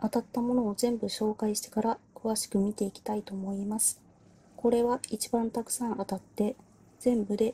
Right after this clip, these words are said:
四個あります。二回目も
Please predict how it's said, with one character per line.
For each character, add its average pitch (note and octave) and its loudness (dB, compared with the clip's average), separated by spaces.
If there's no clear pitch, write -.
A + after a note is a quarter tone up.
四 A#3 2
個 G#3 0
あ F#3+ 0
り F#3+ 0
ま G#3 -2
す。 - -2
二 A#3 4
回 B3+ 8
目 B3 6
も G#3+ 0